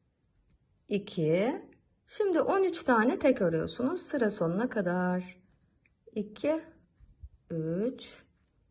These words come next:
dört, beş, altı, yedi, sekiz, dokuz, on, on bir,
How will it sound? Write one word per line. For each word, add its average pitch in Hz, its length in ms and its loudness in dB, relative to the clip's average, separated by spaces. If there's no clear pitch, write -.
dört, 170 600 -2
beş, 175 640 -4
altı, 175 840 -2
yedi, 180 640 -4
sekiz, - 840 -8
dokuz, 170 580 -4
on, 202 380 0
on 190 280 -2
bir, 285 360 0